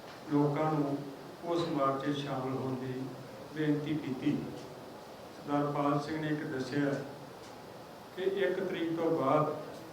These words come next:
ਅਸੀਂ ਪੰਜਾਬ ਦੇ ਵਿੱਚ ਬਹੁਤ ਵੱਡੀ ਇੱਕ ਮੀਟਿੰਗ ਕਰਕੇ, ਜਿਹਦੇ ਵਿੱਚ ਕਿਸਾਨ ਜਥੇਬੰਦੀਆਂ, ਸਿੱਖ ਸੰਪਰਦਾਵਾਂ, ਦਲਿਤ ਜਥੇਬੰਦੀਆਂ, ਵਪਾਰੀ ਜਥੇਬੰਦੀਆਂ,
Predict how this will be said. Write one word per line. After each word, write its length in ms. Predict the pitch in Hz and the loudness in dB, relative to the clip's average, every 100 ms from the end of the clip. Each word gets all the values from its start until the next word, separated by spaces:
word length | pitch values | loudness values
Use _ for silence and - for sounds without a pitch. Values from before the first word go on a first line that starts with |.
| - - - - - - - - 165 | -14 -14 -14 -14 -14 -14 -14 -12 -4
ਅਸੀਂ 300 | 156 175 175 | -2 2 2
ਪੰਜਾਬ 460 | 165 151 143 139 156 | 2 2 4 6 6
ਦੇ 100 | 160 | 4
ਵਿੱਚ 520 | 160 156 160 160 160 | 4 2 2 2 2
ਬਹੁਤ 340 | 151 147 151 151 | 2 2 2 2
ਵੱਡੀ 400 | 135 135 143 156 | 0 2 4 4
ਇੱਕ 160 | 160 | 4
ਮੀਟਿੰਗ 560 | 143 131 131 143 143 143 | 2 0 2 2 2 2
ਕਰਕੇ, 640 | 139 139 151 151 143 147 - - - - - - - - - - - | 0 -2 0 2 2 0 -6 -12 -14 -14 -16 -14 -14 -16 -14 -14 0
ਜਿਹਦੇ 200 | 156 160 | 2 4
ਵਿੱਚ 260 | 170 160 156 | 4 4 2
ਕਿਸਾਨ 480 | 151 143 139 143 156 | 2 0 4 4 6
ਜਥੇਬੰਦੀਆਂ, 800 | 156 156 151 147 147 147 151 151 | 4 4 4 6 6 6 6 4
ਸਿੱਖ 460 | - 147 147 147 | 2 2 2 2
ਸੰਪਰਦਾਵਾਂ, 840 | - 147 135 151 143 147 147 151 147 - - - - - - 151 | 2 0 0 0 4 6 6 6 4 2 -6 -12 -14 -14 -10 4
ਦਲਿਤ 360 | 147 156 160 | 6 6 6
ਜਥੇਬੰਦੀਆਂ, 680 | 151 147 151 147 143 143 147 | 6 6 6 4 4 4 4
ਵਪਾਰੀ 500 | 143 135 135 135 151 | 4 4 2 2 2
ਜਥੇਬੰਦੀਆਂ, 760 | 151 143 139 143 139 135 139 | 2 0 0 2 2 2 4